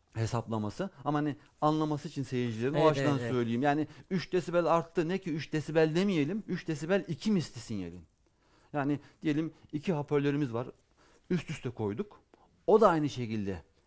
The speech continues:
Speaker 1: etkiliyor. Yani bir hoparlörümüz bizim yüz wattsa iki tane üst üste koyuyorsak bunlar üç desibel artar, yüz üç desibel olur. Ama yüz üç
Speaker 2: Hissettirdiği
Speaker 1: desibel arttı
Speaker 2: güç
Speaker 1: ne ki üç desibelin yüz
Speaker 2: Yani yüz üç
Speaker 1: desibele?
Speaker 2: watt gibi değerlendirmiyoruz onu biz.
Speaker 1: Hayır,
Speaker 2: İki yüz
Speaker 1: iki
Speaker 2: watt
Speaker 1: misli,
Speaker 2: belki.
Speaker 1: iki yüz wattlara
Speaker 2: Evet.
Speaker 1: geliyor.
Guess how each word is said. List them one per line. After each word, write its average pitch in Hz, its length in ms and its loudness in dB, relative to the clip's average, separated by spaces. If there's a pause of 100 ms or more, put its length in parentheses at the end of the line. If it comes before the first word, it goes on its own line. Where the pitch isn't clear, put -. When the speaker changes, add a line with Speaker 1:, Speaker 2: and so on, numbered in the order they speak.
(100)
Speaker 1:
etkiliyor. 104 540 -4 (180)
Yani 147 280 0
bir 156 100 -2
hoparlörümüz 143 560 -2
bizim 143 260 -2
yüz 165 140 0
wattsa 131 460 -6 (260)
iki 139 180 -8
tane 135 280 -2
üst 143 180 -8
üste - 120 -10
koyuyorsak 143 480 -6
bunlar 147 240 -2
üç - 260 -8
desibel 123 320 -2
artar, 123 320 -2 (300)
yüz 131 180 -4
üç 170 160 -6
desibel 107 340 -6
olur. 95 320 -12 (440)
Ama 135 280 -2 (320)
yüz 113 260 -4
üç 226 80 4
Speaker 2:
Hissettirdiği 226 180 6 (200)
Speaker 1:
desibel 202 260 12
arttı 196 180 10
Speaker 2:
güç 196 140 10
Speaker 1:
ne 262 160 6
ki 214 120 2
üç 208 300 0
desibelin 190 520 4
yüz 170 100 -2
Speaker 2:
Yani 151 140 6
yüz 180 140 8
üç 208 60 6
Speaker 1:
desibele? 180 160 6
Speaker 2:
watt - 340 8
gibi 202 200 -2
değerlendirmiyoruz 185 920 6
onu 160 60 6
biz. 226 360 8
Speaker 1:
Hayır, 185 200 6
Speaker 2:
İki 185 140 -2
yüz 190 100 6
Speaker 1:
iki 160 80 0
Speaker 2:
watt 208 140 10
Speaker 1:
misli, 233 160 4
Speaker 2:
belki. 165 160 4
Speaker 1:
iki 175 100 2
yüz 220 200 6
wattlara 190 480 6
Speaker 2:
Evet. 208 100 6
Speaker 1:
geliyor. 131 340 2